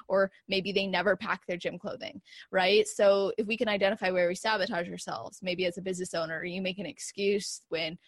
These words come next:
your alarm clock goes off to go on that midday walk that you set, you usually end up finding yourself going, "Oh, I just have five more things to put into this <laughs> landing page." Um, and then you get caught up in it and your calls come. And then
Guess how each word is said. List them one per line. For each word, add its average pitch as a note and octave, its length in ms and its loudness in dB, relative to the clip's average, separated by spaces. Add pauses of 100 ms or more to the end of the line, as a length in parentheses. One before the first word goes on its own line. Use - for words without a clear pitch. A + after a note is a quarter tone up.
(260)
your G3+ 140 2
alarm F#3+ 360 4
clock F#3 320 -6
goes F3+ 240 4
off F3+ 240 0
to - 120 -8
go F3+ 220 0
on F3 140 -2
that E3 160 -2 (180)
midday F#3 440 0
walk A#3 320 0
that G#3 120 -2
you F3+ 120 -2
set, E3+ 320 -2 (260)
you G#3+ 120 0
usually G3+ 420 4
end F3 140 0
up F3+ 120 0
finding F#3 420 -2
yourself F3+ 440 -2
going, E3+ 240 -8
"Oh, A#3+ 280 -6
I A#3 120 -4
just A3 240 -6
have G#3+ 200 -4 (420)
five C4+ 500 0
more A#3 200 2
things F#3+ 380 -4
to - 120 -12
put - 260 -4
into F#3 300 -4
this F3 300 -2
<laughs> - 0 -
landing E3 500 -2
page." D#3+ 500 -4 (400)
Um, F#3 460 0 (200)
and G3+ 160 2
then F#3+ 120 4
you F#3 100 -2
get F3 200 2
caught E3 220 0
up E3 180 0
in E3 60 -6
it E3 180 -2
and F#3 120 -6
your E3+ 120 -6
calls - 360 -10
come. F3 320 -10
And E3+ 160 -6
then E3+ 300 -4